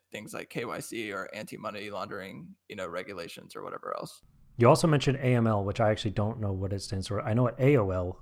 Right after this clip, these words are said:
Speaker 2: is, but I'm guessing this is different.
Speaker 1: <laughs> Yeah, so <laughs> A M L is just anti-money laundering. Um, I know that's the short end for it. I don't know all of the laws and stuff again around it, but
Speaker 2: Don't put money in your laundry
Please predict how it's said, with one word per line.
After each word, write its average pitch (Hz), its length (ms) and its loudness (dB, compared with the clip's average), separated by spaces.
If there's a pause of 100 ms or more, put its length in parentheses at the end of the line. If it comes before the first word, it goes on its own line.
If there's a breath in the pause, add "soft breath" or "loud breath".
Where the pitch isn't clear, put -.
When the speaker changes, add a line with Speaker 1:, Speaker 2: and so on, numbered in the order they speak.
(120)
Speaker 2:
is, 104 340 -6 (540 soft breath)
but 110 100 4
I'm 104 80 4
guessing 107 280 4
this 98 180 -2
is 90 60 -2
different. 104 360 0
Speaker 1:
<laughs> - 60 -8 (1000)
Yeah, 135 260 2
so 139 340 0 (220)
<laughs> - 240 -2
A 160 120 0
M 156 140 -2
L 143 240 4
is 127 280 -6
just 131 240 -10 (200)
anti-money 127 500 -6
laundering. 143 640 -4
Um, 113 440 -2 (460 soft breath)
I 131 60 -4
know 131 160 0
that's 131 280 0
the 117 180 -6
short 120 260 -4
end 123 180 -6
for 127 220 0
it. 98 60 -2
I 104 100 -2
don't 123 180 -4
know 113 440 -4 (100)
all 120 160 0
of 113 140 -10
the 110 40 -4
laws 104 380 -2
and 117 120 -12
stuff - 260 -8
again 104 480 -8
around 113 340 -4
it, 104 240 -8
but 101 240 -4 (260)
Speaker 2:
Don't 147 340 12
put 160 320 10
money 135 520 10
in 127 260 10
your 123 140 8
laundry 104 540 4